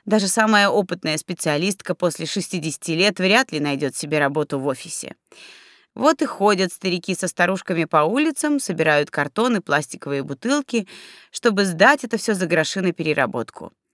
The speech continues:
А у самих, между тем, огромный опыт работы в самых разных сферах. Особенно тяжело женщинам. Они в своё время часто прерывали рабочий стаж, чтобы рожать и растить детей.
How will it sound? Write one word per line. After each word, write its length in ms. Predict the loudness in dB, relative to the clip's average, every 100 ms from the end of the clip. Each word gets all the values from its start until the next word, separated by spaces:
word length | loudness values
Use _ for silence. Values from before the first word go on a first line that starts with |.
| _ -20 -20 _ _
А 80 | 0
у 100 | 2
самих, 440 | 4 4 4 4
между 260 | 2 2 2
тем, 240 | 2 4
огромный 500 | 4 4 2 4 4
опыт 280 | 2 0 2
работы 500 | 2 2 2 2 0
в 60 | -2
самых 480 | 4 4 4 0
разных 380 | 0 0 0 -6
сферах. 460 | -8 -12 -14 -16 _ _ _ _ _ _
Особенно 500 | -4 2 2 4 0
тяжело 360 | 0 -2 0 0
женщинам. 680 | 2 2 0 -2 -2 -4 _ _ _ _ _ _ _ _
Они 240 | -2 2 2
в 60 |
своё 260 | 0 2 2
время 300 | 2 0 -2
часто 580 | 0 2 2 2 0 0 _ _
прерывали 460 | -2 2 4 6 4
рабочий 440 | 4 2 0 -2
стаж, 340 | -4 2 2 2
чтобы 260 | -2 -2
рожать 500 | 0 0 2 2 2
и 40 | -2
растить 340 | -6 -8 -12
детей. 500 | -12 -8 -2 0 -2